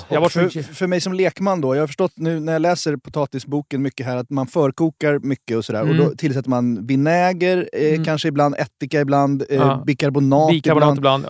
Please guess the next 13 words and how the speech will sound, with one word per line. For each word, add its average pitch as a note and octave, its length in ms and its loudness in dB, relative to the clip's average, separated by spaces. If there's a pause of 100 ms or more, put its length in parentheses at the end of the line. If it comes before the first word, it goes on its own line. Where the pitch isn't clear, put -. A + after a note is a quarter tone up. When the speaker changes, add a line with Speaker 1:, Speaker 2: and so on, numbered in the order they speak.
Speaker 2:
ja. B2+ 40 -2
Speaker 3:
Vad, E3 120 4
den E3 100 -2
här F3 180 2
förkokningsprocessen, D#3+ 1120 0
det D#3 100 0
är E3 40 0
för D#3 100 -4
att C#3 60 0
Speaker 2:
Ja. C#3+ 40 -2
Speaker 3:
bryta D3+ 260 0
ner C#3 340 0 (180)
stärkelse, D3+ 380 -2